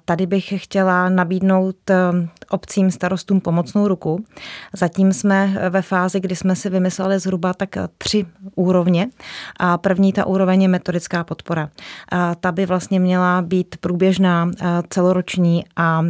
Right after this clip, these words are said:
eh, díky kolegům už vlastně rozvíjíme i jednání, jak se posouvat.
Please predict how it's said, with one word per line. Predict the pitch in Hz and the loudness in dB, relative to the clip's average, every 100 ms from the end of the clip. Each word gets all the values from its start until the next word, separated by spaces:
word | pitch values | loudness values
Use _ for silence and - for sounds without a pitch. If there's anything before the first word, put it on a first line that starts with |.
| - | -2
eh, | 180 175 | -2 -2
díky | 170 - - | -4 -4 -2
kolegům | 160 165 185 220 262 - - - - | 0 0 2 2 2 -2 -18 -10 -8
už | 180 | -2
vlastně | 185 185 190 | -2 2 4
rozvíjíme | 185 180 175 180 185 | 4 2 2 2 2
i | 196 | 2
jednání, | 185 170 170 175 180 185 | 2 2 2 2 2 2
jak | 170 - | 0 -4
se | 190 | -4
posouvat. | 175 - 175 170 175 | -4 -2 -2 0 -2